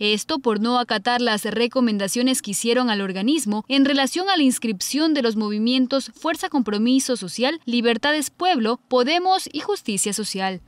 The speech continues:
Así lo anunció el organismo de control este lunes veintidós de junio.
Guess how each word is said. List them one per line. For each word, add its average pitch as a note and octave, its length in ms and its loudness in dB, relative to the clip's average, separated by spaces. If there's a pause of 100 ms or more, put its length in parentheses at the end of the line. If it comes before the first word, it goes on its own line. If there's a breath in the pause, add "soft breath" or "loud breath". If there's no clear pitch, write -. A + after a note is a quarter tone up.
Así A3 300 0
lo C4+ 120 4
anunció A#3+ 420 0
el B3+ 80 2
organismo A#3 640 0
de G#3 100 0
control G3+ 460 0
este A#3+ 300 2
lunes B3 460 2
veintidós G3+ 640 -2
de G#3 80 -4
junio. F#3 460 -8